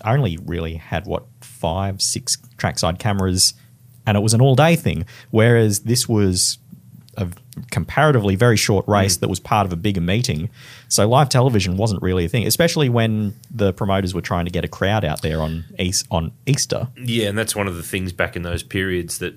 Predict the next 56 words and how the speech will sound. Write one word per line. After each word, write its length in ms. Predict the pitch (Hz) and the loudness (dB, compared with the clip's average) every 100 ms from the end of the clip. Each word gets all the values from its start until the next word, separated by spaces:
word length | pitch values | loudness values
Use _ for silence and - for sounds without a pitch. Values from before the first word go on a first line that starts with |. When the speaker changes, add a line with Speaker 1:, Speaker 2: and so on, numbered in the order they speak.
| - | -12
Speaker 2:
and 240 | 135 180 208 | -6 -4 -2
that 100 | 98 | -2
went 160 | 95 | -4
right 160 | 92 87 | -4 -4
through, 340 | - 104 101 - | -4 -6 -6 -6
even 180 | 165 113 | -4 -4
with 140 | 90 | -6
cricket 420 | - 160 160 85 - | -2 -2 -2 -8 -10
into 180 | - 110 | -6 -6
the 160 | 92 92 | -4 -2
eighties, 340 | 110 120 101 | 0 0 2
Speaker 1:
Mm. 60 | 139 | 2
Speaker 2:
where 120 | 95 | 0
how 80 | 120 | -2
many 120 | 107 | -2
times 360 | 95 104 101 92 | -4 -4 -4 -4
would 100 | 98 | -6
it 100 | 98 | -6
be 300 | 101 101 92 - - - - - - | -2 -2 -2 -8 -20 -20 -20 -20 -12
there'd 200 | 107 95 | -8 -4
be 160 | 107 101 | -4 -4
a 40 | |
game 360 | 85 101 104 101 | -2 -2 -2 -4
at 40 | |
the 60 | 104 | -4
Sydney 240 | - 92 | -6 -6
Cricket 300 | 85 123 123 | -6 -6 -6
Ground 320 | - 107 104 | -4 -2 -2
or 20 | 87 | -4
the 60 | |
Melbourne 320 | 95 104 101 | -4 -4 -4
Cricket 260 | 92 98 78 | -6 -8 -6
Ground? 380 | 98 95 95 90 - - - - | -4 -2 -4 -8 -18 -20 -18 -2
Speaker 1:
Local 220 | 95 117 | 0 2
Speaker 2:
And 60 | 110 | 4
Speaker 1:
blackout. 460 | 117 143 90 85 | 2 2 0 0
Speaker 2:
if 220 | 147 135 127 | 0 0 0
you 180 | 156 | 0
lived 260 | 131 175 131 | 2 2 2
there, 120 | 113 | 0
you 160 | 117 131 | 0 -2
couldn't 280 | 127 143 110 | -2 -2 0
watch 260 | 160 156 | -2 -2
it 120 | - - | -8 -4
because 240 | 95 98 | 0 2
Speaker 1:
Yeah. 60 | 95 | 2
Speaker 2:
they 80 | 120 | 0
were 80 | 104 | -2
trying 220 | 127 107 | -2 -2
to 40 | |
encourage 460 | 95 - 113 101 90 | -4 -2 -2 -2 -4
you 80 | 92 | -8
to 80 | |
go 420 | 85 82 117 107 87 | -6 0 2 2 -2
because 380 | 90 - 92 | -8 -8 -8
the, 260 | 95 98 92 | -6 -8 -8